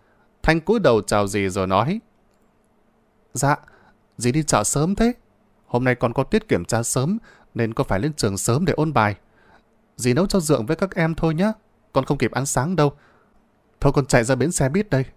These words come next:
kẻo muộn rồi." Dì Vân vội vàng dặn dò: "Này, nhớ chiều về sớm rồi cùng dì đi mua quần áo đấy nhá." Thanh vừa chạy vừa quay đầu gật đầu:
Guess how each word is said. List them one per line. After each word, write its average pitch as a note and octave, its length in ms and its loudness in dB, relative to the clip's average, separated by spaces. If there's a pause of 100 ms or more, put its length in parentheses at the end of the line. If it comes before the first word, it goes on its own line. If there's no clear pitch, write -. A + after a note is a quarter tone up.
(140)
kẻo A2 100 4
muộn B2+ 240 0
rồi." A#2+ 200 2 (1400)
Dì B2 180 2
Vân F3+ 200 4
vội C#3 120 6
vàng G#2+ 260 2
dặn G#2+ 240 -2
dò: F#2 300 2 (1000)
"Này, E3 300 4 (540)
nhớ F#3+ 200 2
chiều C3+ 200 4
về A2+ 160 2
sớm D#3+ 340 0 (340)
rồi D3 140 0
cùng D3 160 4
dì C#3+ 140 0
đi F#3 80 2
mua G#3 140 2
quần C#3 160 2
áo D#3 220 2
đấy A#3 120 2
nhá." C4 160 4 (1200)
Thanh F#3+ 200 2
vừa A2 160 2
chạy G2+ 240 0
vừa G#2+ 160 -4
quay D#3 180 0
đầu G#2 260 0
gật G2+ 180 -2
đầu: F#2 260 0